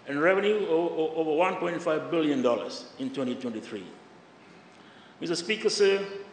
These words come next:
the North American middle market income market has a huge potential for us. We are now exploring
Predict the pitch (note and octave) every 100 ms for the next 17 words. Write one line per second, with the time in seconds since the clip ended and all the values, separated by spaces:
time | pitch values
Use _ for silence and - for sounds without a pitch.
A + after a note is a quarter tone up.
0 | - - - - - F3 B3 A#3+ A#3 A3
1 | A3 G#3+ F#3+ F#3 F#3+ F#3+ G3 F#3 - -
2 | - - G3 F#3+ F3 E3+ E3 D3+ D3+ C#3
3 | F#3 G#3 F#3+ F3+ F3+ E3 C#3+ C3 B2+ G#2
4 | - - - - - - - - - D#3
5 | E3 G#3 G#3 G#3 G3 F#3 D#3